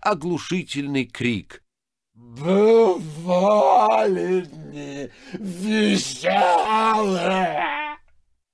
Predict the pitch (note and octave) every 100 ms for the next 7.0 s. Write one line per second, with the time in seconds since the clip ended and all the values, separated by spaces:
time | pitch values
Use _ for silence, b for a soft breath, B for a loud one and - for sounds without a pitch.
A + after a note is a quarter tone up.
0 | _ _ _ _ _ _ G#2+ A#2+ A#2+ -
1 | A#2 - D3+ - A#2 - D3+ C#3+ C#3 B2
2 | G2 F#2+ - - F2+ _ _ _ - _
3 | - _ _ - F3+ F3 A#3 - - A#3
4 | G#3+ F#3 F3 F3 D#3+ A#2+ A#2+ - G#2 G2+
5 | G#2 G2 B2 C#3 C3 E3+ E3+ - C#4 -
6 | - - F#2 F2+ F2 - - F#2 -